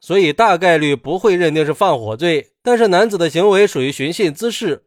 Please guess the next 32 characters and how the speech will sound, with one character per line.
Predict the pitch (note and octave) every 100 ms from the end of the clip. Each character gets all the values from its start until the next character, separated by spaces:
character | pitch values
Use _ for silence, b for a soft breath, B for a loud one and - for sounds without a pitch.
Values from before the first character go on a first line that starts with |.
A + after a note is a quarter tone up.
| _
具 | B3
体 | F3+
到 | F#3 G#3+
这 | A#3+
个 | F3
事 | G3
儿 | F3
里， | C3+ C#3 - _
双 | A3+ A#3
方 | A#3+ A#3+
并 | B3 E3
没 | G3
有 | D#3+
发 | G3+ G#3+
生 | A3
过 | G#3 D3
纠 | F#3+
纷， | G#3+ G#3+ G#3+ _
男 | D#3+ F#3+ G3
子 | F#3
也 | F#3 B2
没 | C3
有 | F#3
伤 | C#3+ G3 G3
害 | G3
女 | C#3 E3+
子 | D3+
的 | D#3+
主 | D#3 A#2+
观 | A#2 F#3 G#3
故 | G#3+
意， | G#3+ A3 D3+